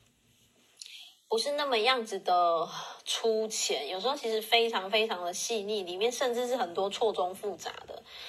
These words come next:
所以有时候并不是我们头脑想的那么单纯，所以这个东西我们可以，可以看见的是什么？其实我们的，我们的灵魂真的有为我们做了全盘，很周全、非常非常非常周全的计划。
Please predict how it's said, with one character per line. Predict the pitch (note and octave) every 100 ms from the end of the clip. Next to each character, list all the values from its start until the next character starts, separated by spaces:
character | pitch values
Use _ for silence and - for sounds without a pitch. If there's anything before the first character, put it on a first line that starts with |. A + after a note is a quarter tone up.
| - -
所 | A#3
以 | B3 A#3+ - - - - _ -
有 | G#3+
时 | C4
候 | D#4+
并 | F#4 E4 A3
不 | A3
是 |
我 | D4
们 | G#3 F3+
头 | G3
脑 | G3+ G#3
想 | G3+ E3+
的 |
那 | F#3
么 | G#3 F3+
单 | F3+ D#3+
纯， | - - - -
所 | - B3+
以 | A3+
这 | D#4
个 | B3
东 | A#3 A#3
西 | A#3 - _ _ _ - _ -
我 | G3+
们 |
可 | G#3+ C#4+
以， | A3+ - -
可 | - C#4
以 | A#3
看 | - D4+ B3+
见 | A#3+
的 | A3+ G3+
是 | A3+
什 | -
么？ | - - -
其 | B3
实 | C#4+
我 | A3+
们 | F#3
的， | F3+ F3 _
我 | -
们 | F3+ F3+ F#3
的 |
灵 | F3+ F#3 G3
魂 | G#3+ E3+
真 | G#3+
的 | A3
有 | F3 E3 -
为 | C#4+ A#3
我 | F3
们 | E3+
做 | F3+ C4 F#3+
了 | D#3+ -
全 | - - F3+ G3+
盘， | - D3 C#3
很 | E3+ G3 E3+
周 | - G#3+ G#3
全、 | - - -
非 | A#3 G#3+
常 | G#3+ F3
非 | F3 G3+
常 | F#3+ D3+
非 | - F#3
常 | - -
周 | - E3+
全 | E3 -
的 | -
计 | - - D#3
划。 | - D#3 -